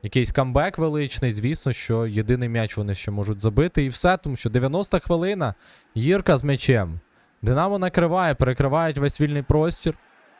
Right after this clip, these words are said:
Доволі якісно захищаємось. Одну хвилину арбітр додає до завершення цього поєдинку. Калвах, Гірка. Е, ну і Вікторія, мені здається, вже все розуміє, що цей матч їм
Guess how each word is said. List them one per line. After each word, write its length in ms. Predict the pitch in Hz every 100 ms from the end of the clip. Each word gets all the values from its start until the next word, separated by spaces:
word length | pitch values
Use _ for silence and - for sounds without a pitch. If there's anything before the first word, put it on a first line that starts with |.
| _ _ -
Доволі 340 | 113 143 147
якісно 440 | 156 151 127 - 117
захищаємось. 760 | 135 160 - 160 156 143 -
Одну 160 | 127 135
хвилину 360 | 147 147 151
арбітр 360 | 131 127 135 131
додає 320 | 123 135 139
до 100 | 131
завершення 520 | 131 147 156 - 139
цього 240 | 131 156 143
поєдинку. 800 | 160 156 156 175 214 - 151 101 - _ _ _ _
Калвах, 680 | 147 175 175 151 104 - -
Гірка. 680 | 110 127 170 - 143 90 82 _ 110
Е, 40 |
ну 300 | 110 113 156
і 80 | 151
Вікторія, 420 | 151 175 175 151
мені 160 | 143 135
здається, 300 | 147 139 135
вже 140 | 139
все 260 | 139 196 180
розуміє, 600 | 175 180 196 233 226 175
що 420 | - 170 170 139 - _
цей 300 | - 185 190
матч 400 | 165 170 170 -
їм 340 | 143 139 147